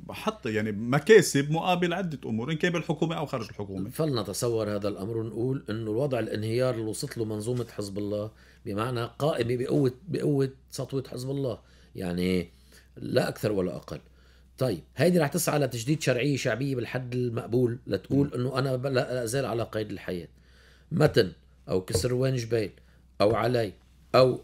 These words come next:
Speaker 2: أو، أو، أو، أو كل هذه الدوائر، هل ستعطي هذه الإمكانية لهذه ال-، لهذه القوة؟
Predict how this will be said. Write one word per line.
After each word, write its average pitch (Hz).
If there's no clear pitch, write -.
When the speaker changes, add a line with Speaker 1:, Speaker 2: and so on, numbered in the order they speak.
Speaker 2:
أو، 120
أو، 117
أو، 120
أو 107
كل 147
هذه 117
الدوائر، 104
هل 143
ستعطي 123
هذه 120
الإمكانية 117
لهذه 107
ال-، 98
لهذه 98
القوة؟ 104